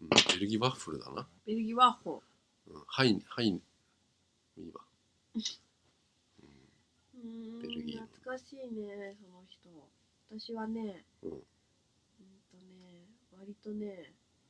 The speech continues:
Speaker 2: あのー、あの人かっこよかったのね。花、花やっちゃった人もかっこよかったし。
Speaker 1: 花？
Speaker 2: うん。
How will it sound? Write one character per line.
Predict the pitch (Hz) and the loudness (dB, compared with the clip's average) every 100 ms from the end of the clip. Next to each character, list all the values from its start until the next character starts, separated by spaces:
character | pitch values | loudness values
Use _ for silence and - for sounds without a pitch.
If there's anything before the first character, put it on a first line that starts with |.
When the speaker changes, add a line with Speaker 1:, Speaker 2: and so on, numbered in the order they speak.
| _ _ _ _ - | _ _ _ _ -14
Speaker 2:
あ | 196 | -12
の | 190 190 185 190 185 180 180 175 - _ | -10 -10 -12 -12 -8 -6 -4 -4 -8 _
ー、 | - | -4
あ | |
の | 220 254 | -2 -2
人 | - 214 | -4 -6
か | - | -6
っ | 180 | -14
こ | - | -16
よ | 180 | -16
か | 165 | -18
っ | |
た | - 175 | -20 -20
の | |
ね。 | 170 196 - 185 | -20 -20 -20 -18
花、 | 170 170 - _ _ _ _ | -16 -16 -18 _ _ _ _
花 | 180 180 | -18 -10
や | 165 | -8
っ | 165 | -8
ち | 170 | -10
ゃ | |
っ | 165 | -16
た | 170 | -18
人 | 165 _ 170 | -20 _ -18
も | 165 160 | -14 -16
か | - | -18
っ | _ | _
こ | 170 | -20
よ | 165 | -20
か | - | -20
っ | _ - | _ -20
た | - | -20
し。 | 190 185 175 | -16 -6 0
Speaker 1:
花？ | 104 135 220 - - _ _ _ _ _ 233 | 4 4 4 -4 -20 _ _ _ _ _ -4
Speaker 2:
う | 208 | -4
ん。 | 185 | -6